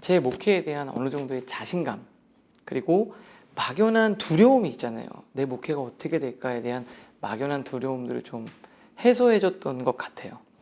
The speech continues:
청년 사역은 좀 기회가 많은 곳인 것 같아요.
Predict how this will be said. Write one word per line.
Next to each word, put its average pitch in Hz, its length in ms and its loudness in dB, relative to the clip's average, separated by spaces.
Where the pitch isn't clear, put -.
청년 240 340 2
사역은 175 400 0
좀 147 180 -6
기회가 202 440 4
많은 135 340 -4
곳인 - 240 -4
것 - 140 -18
같아요. - 300 -20